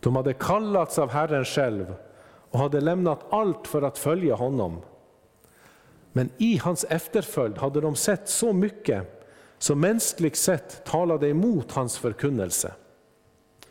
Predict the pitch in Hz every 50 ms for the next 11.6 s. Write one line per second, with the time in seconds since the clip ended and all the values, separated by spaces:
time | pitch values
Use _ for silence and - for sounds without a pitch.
0 | _ _ - - - - - - - - - 170 165 175 151 185 180 180 156 -
1 | 196 170 - - - - 190 185 165 151 147 156 170 190 180 - - - 135 113
2 | 101 95 - - - - - - - - - 117 110 - - 135 156 175 175 170
3 | 143 139 131 113 - - - 107 - - - 139 147 - - - 143 110 101 92
4 | 85 90 87 87 92 - - - _ _ _ _ _ _ _ _ _ _ _ _
5 | _ _ _ _ _ _ _ _ _ _ _ - - - - - - - - -
6 | - - - - _ _ - - 151 135 175 185 196 175 147 151 175 196 247 240
7 | - - - - 190 - - 156 151 151 143 131 143 151 175 190 170 156 139 127
8 | 127 123 127 123 123 143 165 180 156 123 - 139 131 - 139 123 - - 175 160
9 | 123 101 90 87 90 87 - - - - - _ _ - - - - - - _
10 | - - - - 190 196 185 190 185 175 190 214 214 202 - 202 156 - - 180
11 | 180 160 - - - 165 226 233 190 131 110 101